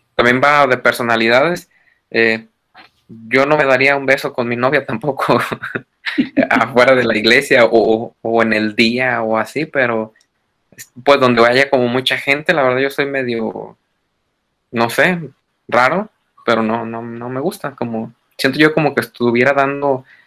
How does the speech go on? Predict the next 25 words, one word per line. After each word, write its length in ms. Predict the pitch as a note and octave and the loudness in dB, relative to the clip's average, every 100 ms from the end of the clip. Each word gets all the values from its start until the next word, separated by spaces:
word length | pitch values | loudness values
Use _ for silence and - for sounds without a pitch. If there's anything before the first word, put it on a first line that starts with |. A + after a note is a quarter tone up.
| _ _ _ _ _ - | _ _ _ _ _ -2
como 220 | A#2 A2+ | 0 2
show, 480 | A2 B2 B2 A#2+ A#2 | 4 6 6 4 0
o 80 | A#2+ | -2
no 140 | A#2 B2 | -2 0
sé, 320 | A#2+ A#2 A#2+ _ | -2 -4 -8 _
o 120 | B2 | 0
como 240 | B2 A#2+ A#2 | 4 4 4
cuando, 420 | B2 A#2+ A#2+ A#2 - | 4 4 2 0 -8
se 120 | - | -2
me 80 | C3 | 0
hace 100 | C3+ | 2
súper 240 | F3+ E3+ C#3+ | 2 2 2
incómodo 520 | C3 C#3 D#3 E3 E3 | 4 2 4 2 2
cuando 500 | C3+ B2+ A#2 A2+ A2 - _ _ _ _ _ | 0 0 -2 -2 -4 -10 _ _ _ _ _
las 160 | A#2 A#2+ | -2 2
muestras 400 | C3 C3 D#3+ D#3 | 2 2 0 2
de 80 | |
afecto, 600 | B2+ B2 C#3 - A3 A#3+ _ _ | 0 0 -2 -2 -4 -4 _ _
de 260 | - A2+ G#2+ | -6 -4 -2
cualquiera 420 | - A2 B2 C3+ | 2 2 2 0
que 80 | C#3+ | -2
sea, 300 | C3 D3 F#3+ | -2 0 0
cuando 320 | F#3 B2+ - | 0 0 0
estamos 340 | A2+ C3 C#3 D3+ | -2 0 0 0
como 420 | - C#3+ A#2+ A2+ | 0 2 2 2